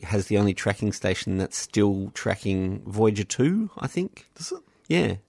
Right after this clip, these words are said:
Speaker 1: Everyone else is, just doesn't bother looking at
Speaker 2: Okay.
Speaker 1: Voyager two anymore, but we've got one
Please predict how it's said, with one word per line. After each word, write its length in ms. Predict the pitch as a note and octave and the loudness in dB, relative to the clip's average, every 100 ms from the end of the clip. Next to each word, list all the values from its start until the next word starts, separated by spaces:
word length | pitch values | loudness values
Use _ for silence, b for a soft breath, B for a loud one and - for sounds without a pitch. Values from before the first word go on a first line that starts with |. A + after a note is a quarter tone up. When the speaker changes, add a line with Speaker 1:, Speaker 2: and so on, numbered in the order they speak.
| _ | _
Speaker 1:
Everyone 260 | B2+ C3 A#2 | 4 8 8
else 180 | A2+ A2+ | 8 4
is, 180 | F#2+ | -2
just 260 | - F#2 - | -4 -8 -4
doesn't 260 | - E2+ E2 | -4 -2 0
bother 220 | E2+ E2+ | 0 -2
looking 400 | F2+ F2 G2 F2 | -4 -4 -2 -2
at 80 | A#2+ | -2
Speaker 2:
Okay. 140 | F#2+ | -2
Speaker 1:
Voyager 240 | F2+ E2+ | -2 -2
two 160 | - F#2 | -4 -4
anymore, 260 | F2+ F2+ F#2 | -2 -2 -2
but 100 | E2 | -4
we've 180 | F#2 | -4
got 120 | - - | -4 -4
one 240 | F2 | -4